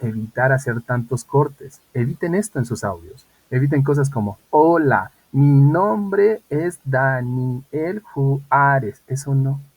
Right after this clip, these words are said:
Hablen fluido y digan, Hola, mi nombre es Daniel Juárez.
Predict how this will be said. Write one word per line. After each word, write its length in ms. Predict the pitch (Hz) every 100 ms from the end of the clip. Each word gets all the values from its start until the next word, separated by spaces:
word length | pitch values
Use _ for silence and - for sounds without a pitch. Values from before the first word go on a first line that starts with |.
| _ _ _ -
Hablen 440 | 135 190 190 131
fluido 420 | 117 110 101 98
y 20 | 104
digan, 300 | 107 110 107
Hola, 400 | 107 101 101 143
mi 160 | 170 107
nombre 380 | 98 98 98
es 80 | 104
Daniel 300 | 117 101 95
Juárez. 520 | - 120 123 123 -